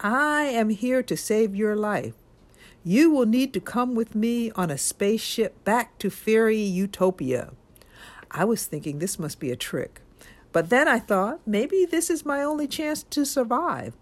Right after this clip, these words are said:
We walked through a hallway, and then we came to a room filled up with spaceships. We went to the smallest ship with two passenger seats,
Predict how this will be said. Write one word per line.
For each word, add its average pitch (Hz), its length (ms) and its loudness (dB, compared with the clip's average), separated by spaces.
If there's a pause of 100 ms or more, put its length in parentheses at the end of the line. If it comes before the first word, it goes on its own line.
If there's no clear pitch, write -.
(500)
We 151 140 2
walked 160 500 -6
through 185 260 -6
a 135 80 -6
hallway, 233 640 -2 (400)
and 147 200 -4
then 214 260 0
we 214 100 0
came 233 520 -4
to 175 180 -4
a 147 100 -2
room 220 500 -2 (280)
filled 226 340 0
up 214 220 -4
with 123 100 -6
spaceships. - 960 -6 (540)
We 165 120 0
went 240 360 -2
to - 100 -10
the - 140 -8
smallest 262 720 -4
ship - 360 -4 (400)
with 143 200 -8
two 294 240 -2
passenger 208 760 -8
seats, - 600 -6